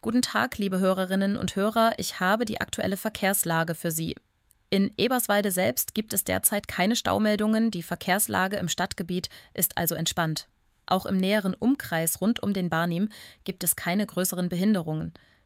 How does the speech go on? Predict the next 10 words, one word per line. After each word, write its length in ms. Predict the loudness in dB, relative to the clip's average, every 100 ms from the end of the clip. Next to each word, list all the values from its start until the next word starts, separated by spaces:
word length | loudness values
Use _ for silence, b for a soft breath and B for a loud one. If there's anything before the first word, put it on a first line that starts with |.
| _ -2
Wenn 160 | 0
Sie 80 | 2
jedoch 260 | 0 -2 0
weiter 460 | 0 2 2 2
in 80 | 2
Richtung 360 | -2 -2 -2 -2
Berliner 380 | 2 4 4 2
Ring 160 | 0
unterwegs 500 | 0 -2 -2 -2 0
sind, 220 | 2 0